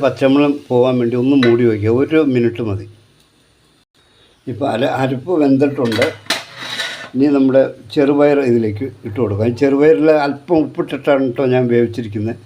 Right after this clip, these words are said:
ഇനി ഉപ്പ് നോക്കേണ്ടതൊക്കെ ഇപ്പോഴാണ്. ഉപ്പ് പോരെങ്കിൽ കുറച്ചും കൂടെ ഇട്ട് കൊടുക്കാം. ഒരു മാസം മുമ്പ് ഞാൻ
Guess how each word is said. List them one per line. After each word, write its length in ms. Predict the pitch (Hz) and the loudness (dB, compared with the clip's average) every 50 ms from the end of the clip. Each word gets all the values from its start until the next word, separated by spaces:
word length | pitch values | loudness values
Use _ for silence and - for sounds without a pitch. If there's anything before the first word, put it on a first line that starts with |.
| - _ _ _ _ _ _ _ _ _ - | -20 _ _ _ _ _ _ _ _ _ -2
ഇനി 160 | 139 156 160 160 156 131 - - - 165 131 | 2 2 4 4 2 0 -4 -6 -8 -8 -6
ഉപ്പ് 180 | 127 - 185 175 165 | -2 0 2 4 4
നോക്കേണ്ടതൊക്കെ 600 | 151 139 139 - 151 143 147 147 139 131 135 156 127 | 4 2 0 0 0 2 2 2 2 0 0 -2 -4
ഇപ്പോഴാണ്. 400 | 135 - 147 139 123 110 117 143 - - - _ - - - - - _ - 131 | -2 -2 0 0 2 2 0 -2 -4 -6 -12 _ -20 -20 -20 -20 -20 _ -8 -8
ഉപ്പ് 200 | 123 - - 170 147 131 | -8 -2 -2 -2 0 2
പോരെങ്കിൽ 480 | 135 131 135 143 151 135 127 120 151 160 151 - | 2 2 2 2 2 0 0 0 -2 -4 -2 -4
കുറച്ചും 300 | 131 117 101 - 135 135 127 | -6 -6 -4 -4 -4 -4 -2
കൂടെ 200 | 131 131 131 156 - - 117 | -2 -2 -2 -2 -4 -4 -8
ഇട്ട് 160 | 104 101 104 123 110 | -10 -8 -8 -8 -6
കൊടുക്കാം. 300 | 107 98 98 101 - - - - - - - - - - - - - - - - - - - - - - - - - - - - - - - - - - - - - 151 160 | -6 -8 -8 -10 -14 -18 -20 -20 -20 -20 -20 -20 -20 -20 -20 -20 -20 -20 -20 -20 -20 -20 -20 -20 -20 -20 -20 -20 -20 -20 -20 -20 -20 -20 -20 -20 -20 -20 -18 -6 0 2 2
ഒരു 180 | 175 180 190 185 180 | 2 2 2 2 2
മാസം 240 | 165 160 156 165 160 156 | 0 0 2 2 4 4
മുമ്പ് 200 | 156 151 151 147 147 147 143 | 6 6 4 4 4 2 2
ഞാൻ 100 | 143 | 0